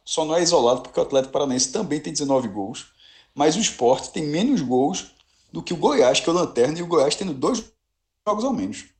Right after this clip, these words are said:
Então é um, é um ti-, é o, o, tipo, o Sport tem vinte e cinco pontos, o Ceará tem vinte e seis. O Ceará tem nove gols marcados a mais do que o Sport. Só que a defesa do Sport, ela não, ela passou a, a também é o, o, não é, não vem tão bem. É um saldo de menos dez. E o Vasco, que tá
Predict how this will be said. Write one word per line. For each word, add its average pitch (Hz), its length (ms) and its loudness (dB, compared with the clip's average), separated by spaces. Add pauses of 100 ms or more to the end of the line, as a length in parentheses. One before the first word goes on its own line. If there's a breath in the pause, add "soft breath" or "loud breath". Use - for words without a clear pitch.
Então 262 200 -2
é 254 60 0
um, 254 200 0
é 196 40 0
um 208 100 0
ti-, - 200 -8
é 240 80 6
o, 196 520 0
o, - 40 -18
tipo, - 260 -10
o 135 40 -2
Sport - 440 0
tem 139 220 -2
vinte 143 140 -6
e - 40 2
cinco 180 180 -4
pontos, 165 200 -2
o - 20 0
Ceará 151 140 2
tem 151 140 -2
vinte 165 140 -4
e - 40 4
seis. 98 380 -2
O 170 60 -12
Ceará 135 320 2
tem 233 140 -4
nove 180 320 2
gols 123 220 0
marcados 101 380 -2
a 101 40 -2
mais 87 160 -4
do - 40 -20
que - 60 -18
o - 20 -14
Sport. - 340 -14 (400 soft breath)
Só 226 140 0
que 285 80 0
a 285 40 0
defesa 170 280 0
do 147 80 -10
Sport, - 440 -2
ela 151 200 -2
não, 247 340 -4
ela 135 160 -6
passou 208 680 0 (440)
a, 90 300 2
a 107 60 -2
também 143 460 2
é 120 100 0
o, 131 360 -4
o, 135 180 -12
não 147 140 2
é, 135 60 2
não 160 160 -2
vem 147 240 0
tão 220 180 4
bem. 107 320 -2 (400 loud breath)
É 127 120 2
um 147 100 2
saldo 165 260 4
de 175 60 -2
menos 165 300 2
dez. 107 480 2
E 240 100 2
o 202 80 4
Vasco, 110 440 2
que - 100 -14
tá - 300 -6